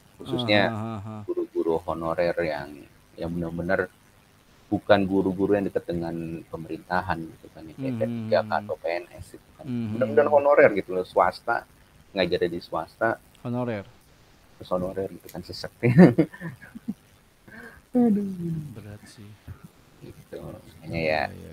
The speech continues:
Speaker 2: iya.
Speaker 1: itu aja sih. Lebih baik lakukan dulu sensus, pemerataan,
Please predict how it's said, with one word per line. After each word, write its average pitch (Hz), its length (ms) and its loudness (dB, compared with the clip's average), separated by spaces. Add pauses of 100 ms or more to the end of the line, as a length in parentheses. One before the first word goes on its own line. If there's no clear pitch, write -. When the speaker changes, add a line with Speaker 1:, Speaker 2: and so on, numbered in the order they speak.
Speaker 2:
iya. 64 140 -20 (640)
Speaker 1:
itu - 200 -2
aja 80 240 2
sih. 73 260 -10 (240)
Lebih - 340 -12
baik 85 240 2 (220)
lakukan 78 400 -10
dulu 76 220 -6
sensus, 95 880 -2 (480)
pemerataan, 80 640 -6